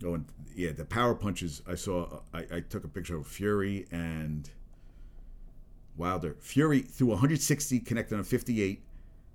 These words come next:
and freaking Wilder, fifty-five complete, uh, landed on eighteen, and then body shots.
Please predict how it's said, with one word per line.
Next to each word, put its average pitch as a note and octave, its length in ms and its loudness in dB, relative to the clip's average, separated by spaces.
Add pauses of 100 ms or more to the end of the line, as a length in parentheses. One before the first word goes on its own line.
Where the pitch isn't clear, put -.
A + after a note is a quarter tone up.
(440)
and F2 160 0
freaking F#2 640 0 (400)
Wilder, B2 360 6
fifty-five A2 520 0
complete, - 520 -4 (220)
uh, E2+ 280 -2
landed F2+ 280 -2
on D#2 320 -2 (380)
eighteen, G#2+ 500 2
and F#2+ 100 0
then F2 120 4
body C3 320 4
shots. - 640 -2